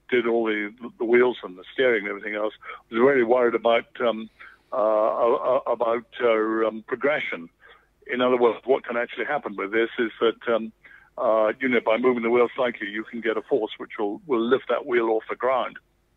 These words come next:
So, uh, you know, we got, uh, we got some real worries there. Um, the solution,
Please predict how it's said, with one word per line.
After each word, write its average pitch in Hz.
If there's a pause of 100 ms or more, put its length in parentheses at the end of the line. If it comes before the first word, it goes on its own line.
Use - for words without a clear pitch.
(720)
So, 127
uh, 123
you 127
know, 113
we 117
got, 127
uh, 120
we 127
got 143 (540)
some 135
real 143
worries 123
there. 104 (920)
Um, 143
the 143
solution, 135